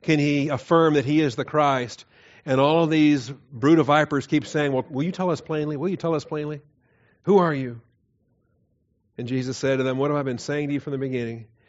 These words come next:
I have many things to speak and to judge concerning you, but he who sent me is true, and the things which I heard from him, these I speak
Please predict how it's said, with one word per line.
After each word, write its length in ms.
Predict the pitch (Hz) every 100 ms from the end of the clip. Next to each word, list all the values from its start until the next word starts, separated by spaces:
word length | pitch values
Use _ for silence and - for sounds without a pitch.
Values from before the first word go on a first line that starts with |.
| _ -
I 80 | 139
have 100 | 127
many 200 | 147 170
things 280 | 170 160 135
to 100 | 147
speak 340 | - 160 160
and 80 | 139
to 80 | 131
judge 460 | 117 139 143 139
concerning 480 | - 131 165 147 131
you, 120 | 131
but 140 | 123 123
he 300 | - 151 170
who 180 | 170 160
sent 300 | 170 160 151
me 160 | 160
is 160 | 156 139
true, 420 | - 127 120 113 _ _ _ _ _ _
and 140 | 135 120
the 80 | 117
things 340 | 147 156 151
which 140 | 156
I 120 | 147 123
heard 380 | 123 165 175
from 180 | - 185
him, 400 | 165 226 147 147 - _ _ -
these 600 | 123 190 139 123 123 147
I 180 | 131
speak 500 | 117 - 135 131 -